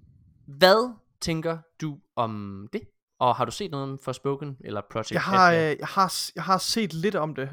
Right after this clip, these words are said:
Speaker 1: Ja.
Speaker 2: Altså, det er sådan meget med, at man bevæger sig
Speaker 1: Mm.
Speaker 2: hjernedødt hurtigt igennem
Speaker 1: Ja, ja.
Speaker 2: terrænet. Det ser, altså, det ser ret imponerende ud.
Speaker 1: Ja.
Speaker 2: Øhm, men jeg ved ikke, altså, jeg har aldrig rigtig været den store, øh,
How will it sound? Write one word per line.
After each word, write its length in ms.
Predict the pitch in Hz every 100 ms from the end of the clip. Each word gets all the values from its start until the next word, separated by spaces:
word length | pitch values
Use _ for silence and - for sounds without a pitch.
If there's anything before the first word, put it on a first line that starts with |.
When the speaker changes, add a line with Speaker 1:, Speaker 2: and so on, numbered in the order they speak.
| -
Speaker 1:
Ja. 60 |
Speaker 2:
Altså, 120 | 135 -
det 60 |
er 40 | 170
sådan 160 | 190
meget 240 | 170 170 175
med, 100 | 170
at 80 |
man 160 | 151 147
bevæger 280 | 156 175 151
sig 200 | 143 139 - _ _ _ -
Speaker 1:
Mm. 100 | 123
Speaker 2:
hjernedødt 360 | 233 240 170
hurtigt 300 | 143 151 143
igennem 300 | - 156 139
Speaker 1:
Ja, 320 | 123 139 _ 117
ja. 20 | - _ -
Speaker 2:
terrænet. 320 | 160 151 127
Det 80 | 170
ser, 160 | 175
altså, 140 | 135 139
det 80 | 160
ser 80 | 151
ret 140 | 180
imponerende 440 | 190 175 185 156
ud. 160 | 143 151 135
Speaker 1:
Ja. 100 | 120 - - _ -
Speaker 2:
Øhm, 720 | 151 139 139 135 131 131 135 _ _ - _ _ -
men 120 | 180
jeg 80 | 208
ved 80 |
ikke, 120 | 262 -
altså, 120 | 214
jeg 100 | 214
har 60 | 220
aldrig 160 | 226
rigtig 240 | 214 214 175
været 180 | 156
den 80 | 156
store, 520 | - - 175 190 170 139
øh, 460 | 131 127 123 131